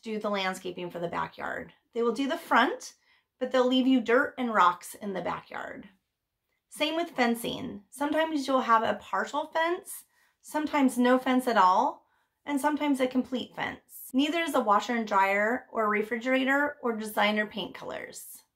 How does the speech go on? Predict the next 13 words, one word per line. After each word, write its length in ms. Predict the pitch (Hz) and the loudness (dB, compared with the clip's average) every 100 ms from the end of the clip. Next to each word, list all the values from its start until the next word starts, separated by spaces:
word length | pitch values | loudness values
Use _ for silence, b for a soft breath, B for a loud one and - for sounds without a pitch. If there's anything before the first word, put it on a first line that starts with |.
| _ _ _ _ | _ _ _ _
Also 340 | 208 254 302 254 | 2 2 2 2
the 80 | 240 | 0
blinds. 680 | 214 208 175 151 165 - - | 4 4 4 0 -8 -12 -10
Most 260 | 208 208 220 | -2 -2 0
houses 400 | 214 208 226 208 | 0 0 -4 -8
don't 280 | - 180 185 | -4 -2 -2
include 380 | 190 190 180 - | -6 -4 -6 -6
blinds. 440 | 156 139 - - | -6 -6 -8 -6
Those 240 | 196 196 | -4 -2
are 100 | 202 | -2
an 160 | 208 208 | -2 -4
extra 320 | 160 - - | -10 -12 -14
cost. 640 | - - - - - - | -10 -10 -10 -14 -20 -20